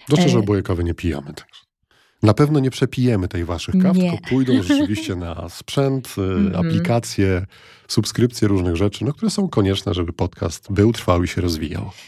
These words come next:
Speaker 2: Niektórzy z was, e, nie wiedzą też, że mamy newsletter, który wychodzi bardzo przyzwoicie, raz w miesiącu, więc nie
Speaker 1: Zawsze
Speaker 2: zaśmiecamy
Speaker 1: ostatniego
Speaker 2: skrzyniek.
Speaker 1: dnia miesiąca.
Speaker 2: Em, jest on również na LinkedInie, ale możecie się też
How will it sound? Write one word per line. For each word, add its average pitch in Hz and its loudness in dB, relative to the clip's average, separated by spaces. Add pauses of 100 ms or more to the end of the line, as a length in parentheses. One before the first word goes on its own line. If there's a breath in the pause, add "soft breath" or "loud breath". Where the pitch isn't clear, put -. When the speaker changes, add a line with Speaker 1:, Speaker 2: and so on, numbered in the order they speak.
(120)
Speaker 2:
Niektórzy 269 4
z 247 0
was, 240 -2
e, 185 2
nie 202 2
wiedzą 190 0
też, 151 -4
że 190 -2
mamy 269 0
newsletter, 160 -2
który 202 -2
wychodzi 269 0 (880 loud breath)
bardzo 320 2
przyzwoicie, 160 -2
raz 285 2
w 220 2
miesiącu, 180 0
więc 214 -4
nie 311 0
Speaker 1:
Zawsze 208 -2
Speaker 2:
zaśmiecamy 180 2
Speaker 1:
ostatniego 160 -4 (140)
Speaker 2:
skrzyniek. 78 -2
Speaker 1:
dnia 87 -8
miesiąca. 95 -8 (280 loud breath)
Speaker 2:
Em, 165 2
jest 240 2
on 226 4
również 202 0
na 170 0
LinkedInie, 214 0
ale 196 0
możecie 180 -4
się - -4
też - -6